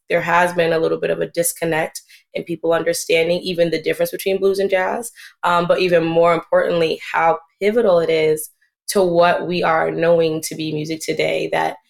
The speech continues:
like you said, improvisation, um, that harmony, um, that feeling, 'cause that really is what jazz is. It's a feeling, um, that an artist uses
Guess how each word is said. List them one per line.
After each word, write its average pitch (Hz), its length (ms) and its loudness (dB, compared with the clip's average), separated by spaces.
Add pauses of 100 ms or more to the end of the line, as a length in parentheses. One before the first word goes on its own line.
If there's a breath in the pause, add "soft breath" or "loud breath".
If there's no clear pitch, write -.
(180)
like 165 160 -2
you 170 80 -8
said, 156 360 0
improvisation, 160 1120 -2
um, 156 200 -4
that 156 160 -2 (140)
harmony, 160 600 -2 (360 loud breath)
um, 165 540 -2
that 160 160 -2
feeling, 180 720 0
'cause 165 200 -2 (200)
that 185 220 -2
really 190 260 0
is 190 120 0
what 180 120 -8
jazz 185 240 0
is. 185 200 -2
It's - 140 -8
a 160 80 -6
feeling, 180 540 0 (340 loud breath)
um, 160 420 -2 (140)
that 165 300 0
an 175 100 0
artist 175 400 2
uses 175 800 -2